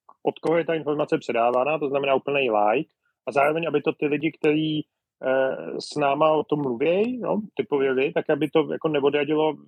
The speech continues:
od toho, aby s náma ještě příště vůbec jako někdy mluvili. Jako ten, to je vlastně jako role, to, to médium, že jo, to je slovo médium tomu napovídá, jo, že jako my vlastně trochu něco jako překládáme, jo, ale samozřejmě jsou obory, v nichž to jde jako líp a <laughs> jsou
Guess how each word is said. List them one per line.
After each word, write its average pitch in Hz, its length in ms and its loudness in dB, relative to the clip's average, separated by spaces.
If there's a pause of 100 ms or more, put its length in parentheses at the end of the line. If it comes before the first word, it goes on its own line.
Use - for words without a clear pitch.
(160)
od 139 160 -6
toho, 151 140 2
aby 143 140 -2
s - 80 -20
náma 147 180 2
ještě 147 200 -2
příště - 300 2
vůbec 139 280 0
jako 143 180 -2
někdy 143 220 0
mluvili. 127 320 0
Jako 107 160 0
ten, 156 160 0
to - 340 -8
je - 20 2
vlastně 165 240 0
jako 175 200 -2
role, 175 360 0
to, 143 80 -4 (120)
to 127 160 -4
médium, 147 560 0
že 131 100 -2
jo, 139 60 2 (100)
to 139 60 -2
je 131 60 -2
slovo 143 260 -2
médium 143 440 0
tomu 147 260 -2
napovídá, 139 600 0
jo, 120 120 -4 (100)
že 139 140 4 (240)
jako 135 280 2 (520)
my 135 80 0
vlastně 135 300 0
trochu 143 260 -2
něco 147 240 -2
jako 135 180 -2
překládáme, 139 760 -2 (360)
jo, 131 80 0
ale 139 220 2
samozřejmě 143 340 -2
jsou 156 200 0
obory, 143 420 0
v 135 180 -14
nichž 139 240 -4
to 156 120 0
jde 156 120 4
jako 143 440 0
líp 135 380 -4
a 135 300 2
<laughs> 135 60 -2
jsou - 240 0